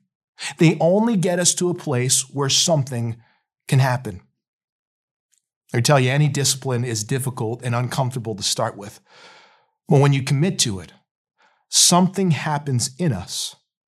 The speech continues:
and God reveals himself in a new way. Spiritual disciplines help us grow in knowing and becoming more like Jesus. Let's pray. And Father God, we do pray for that.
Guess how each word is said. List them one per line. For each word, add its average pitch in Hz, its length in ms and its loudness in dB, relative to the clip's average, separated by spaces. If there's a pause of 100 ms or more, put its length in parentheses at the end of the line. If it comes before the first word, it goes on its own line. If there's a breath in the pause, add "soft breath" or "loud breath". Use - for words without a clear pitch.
(440)
and 143 180 4
God 147 240 2
reveals 135 380 -2
himself 113 480 -2
in 117 80 -4
a 110 40 -2
new 113 160 -4
way. 107 380 -8 (880 loud breath)
Spiritual 170 540 4
disciplines 143 520 -2
help 139 240 -6
us 120 160 -4
grow 127 480 -2 (360)
in 123 200 2
knowing 143 360 2
and 131 120 -2
becoming 113 540 -4 (840)
more 120 140 2
like 110 180 -2
Jesus. - 520 -6 (600)
Let's - 120 -4
pray. 92 320 -8 (840)
And 131 100 2
Father 131 220 2
God, 127 240 -2
we 127 80 -4
do 131 180 -4
pray 131 280 -4
for 120 120 -8
that. 110 380 -4